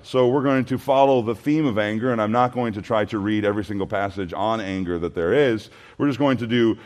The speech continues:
a few quick passages and ask a few simple questions about anger. For example,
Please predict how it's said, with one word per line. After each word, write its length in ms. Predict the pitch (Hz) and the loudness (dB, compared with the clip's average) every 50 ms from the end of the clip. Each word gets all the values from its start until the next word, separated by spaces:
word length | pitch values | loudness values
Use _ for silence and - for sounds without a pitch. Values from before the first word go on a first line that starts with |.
| - | 0
a 120 | - 117 110 | 0 2 2
few 420 | - - 143 156 170 175 175 170 | 2 -2 -4 -2 0 0 0 0
quick 300 | - - 156 156 151 151 | -2 -2 -4 -4 -4 -4
passages 680 | - 147 131 139 131 127 139 123 117 135 143 135 117 | -4 -2 -2 -2 -4 -6 -8 -6 -4 -2 -2 -2 -2
and 100 | 135 120 | -6 -6
ask 380 | 113 117 123 127 127 127 - - | -4 -4 -4 -4 -4 -4 -8 -6
a 140 | 101 113 - | -6 -6 -6
few 560 | - - - 143 151 151 147 143 139 131 131 - - - | -6 -8 -4 0 2 4 4 4 4 2 -2 -8 -16 -20
simple 560 | - - - - 156 151 135 131 131 123 113 | -20 -16 -6 -2 -2 -2 0 0 0 0 0
questions 680 | - - - 139 131 123 - - - 104 95 101 95 85 | -2 -2 0 0 0 0 -4 -8 -8 -6 -6 -6 -6 -6
about 480 | 95 101 117 120 120 117 113 - - - - - - - | -2 2 4 6 6 6 4 2 -4 -14 -20 -20 -10 -2
anger. 460 | - 135 156 160 147 113 95 71 - - - - _ - | 0 2 4 4 4 2 0 0 -4 -8 -16 -20 _ -2
For 200 | - 131 131 120 | 2 2 2 2
example, 640 | 104 110 135 139 139 127 - 107 87 80 73 | 2 2 2 2 2 2 0 0 0 0 -2